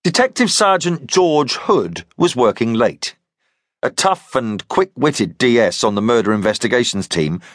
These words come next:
run by an old friend of mine, Superintendent Harvey Butler. "This might turn out to be way below the M I T remit,"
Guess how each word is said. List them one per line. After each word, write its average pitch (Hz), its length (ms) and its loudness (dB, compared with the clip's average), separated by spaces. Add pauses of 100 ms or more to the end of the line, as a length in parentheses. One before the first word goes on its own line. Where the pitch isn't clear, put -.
(120)
run 107 320 -2
by 92 180 2
an 95 80 -2
old 98 200 0
friend 117 320 -2
of 76 100 -6
mine, 73 340 -4 (160)
Superintendent 104 920 -2
Harvey 92 480 -2
Butler. - 480 -6 (2750)
"This - 560 -2 (100)
might 185 340 2
turn 175 280 2
out 165 180 0
to 147 100 -2
be 143 380 4
way 147 400 2
below 139 500 2
the 127 380 2
M 131 180 2
I 123 200 2
T 120 280 0
remit," 117 640 0